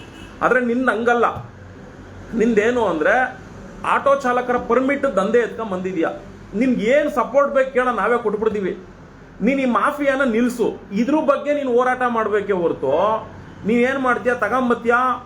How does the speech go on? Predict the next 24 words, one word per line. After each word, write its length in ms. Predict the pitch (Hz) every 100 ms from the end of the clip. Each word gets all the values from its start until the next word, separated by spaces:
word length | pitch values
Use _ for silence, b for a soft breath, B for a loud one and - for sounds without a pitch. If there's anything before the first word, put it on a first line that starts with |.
| - - -
ಸಿದ್ದರಾಮಯ್ಯ 520 | 214 247 262 247 240
ಹಂಗೆ, 480 | 233 214 220 220 226 226 214 - - - 165
ಡಿ 80 | 175
ಕೆ 140 | 196 240
ಶಿವಕುಮಾರ್ 400 | 240 233 220 214
ಹಿಂಗೆ, 340 | 208 214 220 220 202 - 151
ರಾಮಲಿಂಗಾರೆಡ್ಡಿ 680 | 170 226 226 220 208 208 208
ಹಿಂಗೆ, 400 | 202 208 208 214 214 - - - 165
ಉಗಿ 200 | 202 285
ಗುರು, 220 | 247 262
ನಾನ್ 160 | 277 226
ಬೇಡ 240 | 165 190
ಅಂತ 260 | 226 226 214
ಹೇಳಲ್ಲ. 420 | 208 202 214 208 180 123 - - - - - - - - 202
ಏನ್ 200 | 277 302
ಬದಲಾವಣೆ 540 | 214 220 302 320 320 311
ತರ್ತೀಯ, 340 | 311 294 277 226 147 -
ಅದ್ರಲ್ಲಿ 340 | 254 262 269 269
ಏನ್ 140 | 311
ರಿಸಲ್ಟ್ 460 | 240 240 302 330 -
ತರ್ತೀಯ, 320 | 320 302 269 196 -
ಅದು 200 | 170 285 294
ತುಂಬಾ 360 | 254 294 339
ಇಂಪಾರ್ಟೆಂಟು. 720 | 320 262 254 269 247 226 185